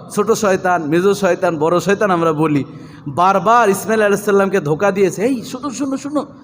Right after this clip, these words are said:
তোমার বাবা তোমাকে জবাই করে নিয়ে যাচ্ছে, সেখানে যেও না, যেও না।" কিন্তু কাটা তো ছোটোবেলা থেকেই যখন জন্ম হয়, যেটা ছোক্কা হয়, ধার হয়, এটা তখন থেকেই বোঝা যায়। তিনি বুঝতে পেরেছেন এটা আসলে কোনো দরবেশ,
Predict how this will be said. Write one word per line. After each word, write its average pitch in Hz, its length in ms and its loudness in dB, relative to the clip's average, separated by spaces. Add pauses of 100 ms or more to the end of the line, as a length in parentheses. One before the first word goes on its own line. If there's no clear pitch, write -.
(240)
তোমার 160 280 -2
বাবা 185 240 -4
তোমাকে 208 340 -4
জবাই 160 340 -2
করে 277 280 -2
নিয়ে 277 200 -2
যাচ্ছে, 240 420 -4 (520)
সেখানে 262 380 0
যেও 247 280 2
না, 233 160 4
যেও 220 280 4
না।" 151 200 0 (560)
কিন্তু 175 640 -2 (300)
কাটা 180 320 0
তো 214 140 0
ছোটোবেলা 233 540 0
থেকেই 233 320 -2
যখন 190 360 -2
জন্ম 208 340 0
হয়, 277 260 0
যেটা 208 260 0
ছোক্কা 214 460 -2
হয়, 233 200 0
ধার 165 300 0
হয়, 214 120 2
এটা 202 180 -2
তখন 185 400 -2
থেকেই 247 220 -4
বোঝা 175 280 -2
যায়। 156 240 -2 (400)
তিনি 226 200 2
বুঝতে 202 360 -2
পেরেছেন 202 500 2 (360)
এটা 214 320 2
আসলে 240 420 2 (640)
কোনো 220 200 2
দরবেশ, 208 680 2